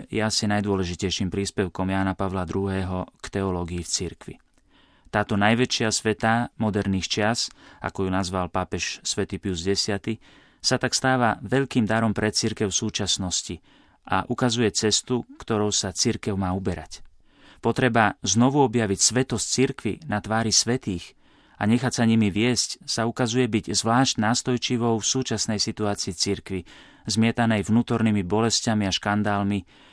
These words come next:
i stupňujúcimi sa vonkajšími útokmi. Teológia svätých je vlastne prehlbovaním poznania Boha v Kristovom svetle, prostredníctvom prizmy, teda hranola rozkladajúceho toto svetlo,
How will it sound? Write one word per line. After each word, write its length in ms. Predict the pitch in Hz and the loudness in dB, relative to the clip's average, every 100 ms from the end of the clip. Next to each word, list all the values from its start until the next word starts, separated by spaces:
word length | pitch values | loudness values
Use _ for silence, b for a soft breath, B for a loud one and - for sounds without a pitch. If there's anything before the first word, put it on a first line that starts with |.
| b b | b b
i 100 | 107 | 0
stupňujúcimi 920 | - - - 123 110 101 - 101 95 | 2 2 2 4 4 2 0 0 0
sa 320 | - 98 92 - | 0 -2 -2 -2
vonkajšími 720 | 101 107 107 95 - 92 85 | 2 2 2 -2 -4 -4 -6
útokmi. 560 | 82 80 87 - - - _ _ _ _ _ _ _ _ - | -6 -8 -12 -14 -16 -18 _ _ _ _ _ _ _ _ 0
Teológia 400 | 139 151 160 127 | 2 4 2 2
svätých 640 | - 139 - 120 95 - | 2 0 0 -2 -2 -6
je 160 | - 113 | -2 0
vlastne 560 | 110 127 - 131 113 | 4 2 6 6 6
prehlbovaním 720 | - 127 139 127 131 127 110 98 | 4 2 4 2 4 6 6 6
poznania 480 | 123 131 131 110 | 2 4 4 4
Boha 480 | 90 95 113 120 131 b b b | 4 4 4 2 0 b b b
v 60 | - | -4
Kristovom 560 | 123 123 - 117 117 107 | 2 2 2 2 2 2
svetle, 480 | 107 95 - 98 - _ _ - | 0 -2 -4 -10 -10 _ _ -4
prostredníctvom 1040 | - 113 104 117 117 - 117 107 98 - _ _ _ | 0 2 4 6 6 4 2 2 2 -2 _ _ _
prizmy, 640 | - 123 113 110 113 135 147 _ _ - | 4 6 6 6 6 6 2 _ _ -6
teda 400 | 95 90 85 - _ - | -4 -2 -2 -6 _ -6
hranola 720 | 107 107 117 117 110 110 - 110 | 0 6 8 8 6 4 0 -2
rozkladajúceho 800 | 101 110 101 101 98 - 95 98 | -2 -2 -2 -2 -2 -2 -2 -2
toto 240 | 107 98 98 | -2 -2 -2
svetlo, 560 | 98 95 - 104 113 | 0 -2 0 -2 -2